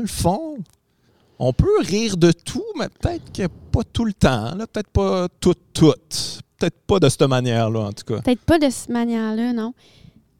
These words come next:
Speaker 1: Tu penses que ça va nous faire du bien, ça, cette espèce de, on dirait qu'il y a une purge un peu, là, pendant la
Speaker 2: Ben
Speaker 1: pandémie,
Speaker 2: oui,
Speaker 1: une
Speaker 2: oui,
Speaker 1: espèce
Speaker 2: oui.
Speaker 1: d'un reset. Tu penses qu'on va revenir
Speaker 2: Ouais.
Speaker 1: sur des nouvelles bases avec,
Speaker 2: Ben
Speaker 1: euh,
Speaker 2: oui, je pense.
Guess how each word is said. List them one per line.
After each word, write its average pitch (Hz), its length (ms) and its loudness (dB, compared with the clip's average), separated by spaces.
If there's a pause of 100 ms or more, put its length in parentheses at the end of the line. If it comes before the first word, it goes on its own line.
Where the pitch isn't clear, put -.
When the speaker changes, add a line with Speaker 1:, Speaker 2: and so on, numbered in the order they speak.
(220)
Speaker 1:
Tu - 200 -20
penses 131 140 2
que - 20 -6
ça 156 100 6
va 143 80 6
nous 127 80 0
faire 135 160 2
du 120 80 -4
bien, 131 240 0
ça, 160 160 -4
cette 151 120 -10
espèce 127 300 -8
de, 101 300 -4 (540)
on - 60 -8
dirait 135 120 0
qu'il 135 80 4
y 107 40 0
a - 20 0
une 104 80 -4
purge 151 420 2
un 156 80 -6
peu, - 180 -4
là, 254 120 0
pendant 131 220 -8
la 135 100 -4
Speaker 2:
Ben 180 60 -6
Speaker 1:
pandémie, 127 360 -4
Speaker 2:
oui, 151 80 -4
Speaker 1:
une 127 60 -2
Speaker 2:
oui, 110 60 0
Speaker 1:
espèce 107 200 0
Speaker 2:
oui. 117 80 4
Speaker 1:
d'un 113 100 4
reset. 151 360 4 (120)
Tu - 80 -12
penses 139 160 -2
qu'on 160 120 0
va 143 80 8
revenir 127 480 2
Speaker 2:
Ouais. 147 80 -2
Speaker 1:
sur - 160 -6
des 113 100 2
nouvelles 123 300 4
bases 123 420 2
avec, 110 180 0
Speaker 2:
Ben 226 200 2
Speaker 1:
euh, - 80 0
Speaker 2:
oui, 330 100 -2
je 359 60 -8
pense. 277 300 -2